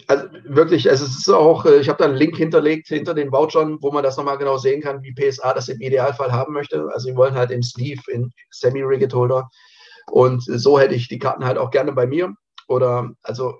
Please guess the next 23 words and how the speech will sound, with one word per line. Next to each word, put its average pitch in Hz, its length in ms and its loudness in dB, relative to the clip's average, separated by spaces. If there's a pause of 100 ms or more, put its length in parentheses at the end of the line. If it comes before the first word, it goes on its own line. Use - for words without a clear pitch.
es 123 80 -16
ist 156 80 -14
natürlich 151 320 0
auch, 143 160 0
es 143 140 -12
gibt 160 180 -4
viele 175 260 -4
Kunden, 160 280 -2
die 147 60 -6
ich 151 120 -4
habe, 147 260 -4
die 135 420 -14
möchten 139 320 4
auch 120 140 -2
gar 113 160 -4
nicht, 127 160 -6
dass 123 100 -4
ich - 80 -12
die 233 80 -20
Karten 131 220 -4
noch 117 240 -8
weiter 120 260 0
anfasse. 120 400 -6